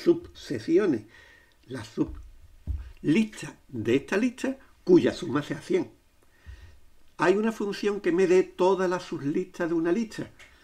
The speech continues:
Sí, pero para usarla, esa función está en la librería data punto list. Import de la librería data punto list la función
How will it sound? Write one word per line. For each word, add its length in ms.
Sí, 480
pero 380
para 220
usarla, 600
esa 160
función 520
está 340
en 120
la 80
librería 640
data 500
punto 360
list. 280
Import 880
de 160
la 120
librería 600
data 400
punto 560
list 420
la 320
función 840